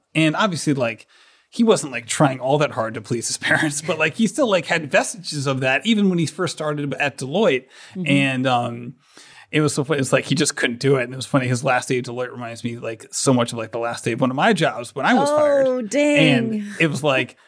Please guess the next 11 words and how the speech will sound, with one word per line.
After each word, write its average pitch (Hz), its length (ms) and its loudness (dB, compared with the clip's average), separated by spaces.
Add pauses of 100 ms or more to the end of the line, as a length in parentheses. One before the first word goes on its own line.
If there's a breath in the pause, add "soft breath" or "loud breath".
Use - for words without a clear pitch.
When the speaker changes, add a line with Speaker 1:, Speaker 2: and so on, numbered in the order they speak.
(160 soft breath)
Speaker 1:
I 196 160 0
didn't 226 240 2
want 226 280 0
to 170 100 -2
be 180 220 2
there, 131 340 2
but, 143 220 0
like, 139 220 0
the 143 100 0
pain 160 400 2
of 131 180 0